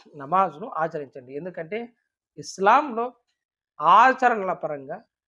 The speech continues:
అత్యంత విలువైనది, అత్యంత ముఖ్యమైనది, దేని ద్వారా స్వర్గానికి అర్హత లభిస్తుందో, దేని ద్వారా విశ్వాసానికి గుర్తింపు లభిస్తుందో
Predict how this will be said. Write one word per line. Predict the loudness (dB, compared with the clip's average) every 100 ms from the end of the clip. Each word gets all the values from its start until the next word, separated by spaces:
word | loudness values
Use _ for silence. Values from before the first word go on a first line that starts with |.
| _
అత్యంత | -18 _ -6 -4 0
విలువైనది, | 0 0 -2 -2 -2 -6 -12 -14 _ _ _
అత్యంత | -18 _ -4 -2 -4
ముఖ్యమైనది, | -6 -12 -10 -4 -2 -2 -6 -10 -14 _ _ _ _
దేని | -6 -4 -4 -2
ద్వారా | 0 2 2
స్వర్గానికి | 0 -10 -12 -4 -2 -2 -4
అర్హత | -8 -6 -4
లభిస్తుందో, | -4 -6 -14 _ -14 -14 -14 _ _ _
దేని | -6 -6 -4
ద్వారా | 0 2 2
విశ్వాసానికి | -2 -8 -4 -2 -2 -4 -4
గుర్తింపు | -12 -18 -12 -10 -4
లభిస్తుందో | -2 -2 -6 _ -20 -14 -14